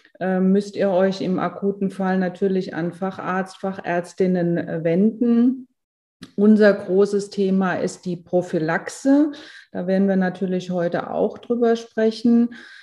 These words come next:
Ähm, und natürlich auch erstmal, um ein besseres Verständnis zu bekommen. Also dazu soll jetzt, äh,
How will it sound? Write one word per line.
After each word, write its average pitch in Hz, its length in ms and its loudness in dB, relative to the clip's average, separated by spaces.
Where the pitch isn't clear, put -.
Ähm, 196 420 0
und 226 360 6
natürlich 202 760 2
auch 185 340 0
erstmal, 185 560 -2
um 196 220 0
ein 180 340 -4
besseres 190 500 0
Verständnis 185 1000 0
zu 139 180 -10
bekommen. 147 480 -2
Also 156 260 -4
dazu 180 760 -2
soll 175 340 0
jetzt, 175 320 -4
äh, 175 220 -6